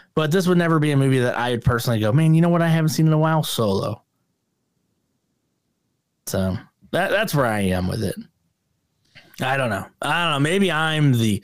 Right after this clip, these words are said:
maybe I'm that toxic Star Wars fan that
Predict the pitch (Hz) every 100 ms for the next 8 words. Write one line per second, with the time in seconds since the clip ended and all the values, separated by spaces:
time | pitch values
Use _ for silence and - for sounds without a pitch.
0 | - - - 143 165 156 156 156 135 131
1 | - - - 143 139 - 123 - - -
2 | - - - 143 139 127 120 117 110 -
3 | 120 110 107 104 107 98